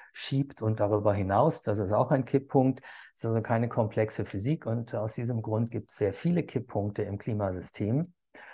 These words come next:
Ähm, eine, es gibt verschiedene Übersichten dazu. Dazu gehören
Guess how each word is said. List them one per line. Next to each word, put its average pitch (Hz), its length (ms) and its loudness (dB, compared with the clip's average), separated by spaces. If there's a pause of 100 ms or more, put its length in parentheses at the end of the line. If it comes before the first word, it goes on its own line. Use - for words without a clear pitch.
(400)
Ähm, 107 480 0 (240)
eine, 104 520 -4
es - 120 -20
gibt 120 180 -2
verschiedene 135 460 -2
Übersichten 120 1040 2 (300)
dazu. 113 720 0 (260)
Dazu 104 320 -4
gehören 107 640 -2